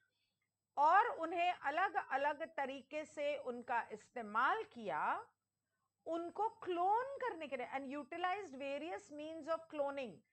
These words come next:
to help them discover more of the ways of love upon this planetary sphere।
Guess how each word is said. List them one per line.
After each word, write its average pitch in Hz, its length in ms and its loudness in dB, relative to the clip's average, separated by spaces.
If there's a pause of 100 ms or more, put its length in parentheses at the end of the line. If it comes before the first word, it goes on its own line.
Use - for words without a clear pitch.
(200)
to 311 120 -2
help 294 360 0
them 311 240 -6
discover 226 600 -2 (360)
more 330 420 4
of 359 80 0
the 320 160 -4
ways 269 520 -2 (580)
of 285 260 0
love 226 560 4
upon 240 340 -2
this 277 260 -6
planetary 208 520 -8
sphere। 214 400 -4